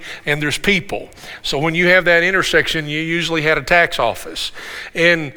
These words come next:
he said to him, to Matthew in this, "Follow me." So he got up and he followed him. Now, I asked the question, what makes these men leave their livelihood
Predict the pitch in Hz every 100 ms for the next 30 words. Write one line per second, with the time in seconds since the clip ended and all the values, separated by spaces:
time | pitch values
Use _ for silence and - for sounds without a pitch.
0 | - - - 170 - 208 190 170 160 131
1 | 107 - - 143 170 170 165 156 147 135
2 | - - 175 220 202 151 127 117 143 -
3 | - - - - 165 170 160 180 196 202
4 | 196 185 190 240 269 240 131 131 107 107
5 | - _ - - - - - 180 180 -
6 | 180 220 185 220 - 196 - 208 185 -
7 | 147 160 233 196 220 - 208 165 165 190
8 | 175 143 151 160 202 175 170 165 180 196
9 | 160 147 127 131 123 139 139